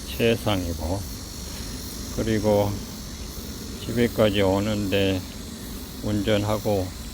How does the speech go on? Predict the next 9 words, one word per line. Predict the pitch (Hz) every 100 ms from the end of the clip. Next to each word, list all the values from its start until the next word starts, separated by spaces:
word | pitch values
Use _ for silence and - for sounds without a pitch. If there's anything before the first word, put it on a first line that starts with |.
| - - - - - 107
와서 | 107 98 - 104 98 - - - 101 92
이렇게, | 95 - 107 110 - - - - - - - - -
에, | 92 87 - -
지금까지도 | 98 95 87 98 87 90 85 87 90 - - - - - - - - - -
전혀 | 110 113 139 127
피로감을 | - - 139 139 135 127 120 107 101 98 101 101 110 98
느끼지를 | 95 - 98 82 95 90 82 82 80 90 95 113
못하겠어요. | 98 87 87 98 85 80 - 87 71 - - - - - - - - - - 104
에, | 92 90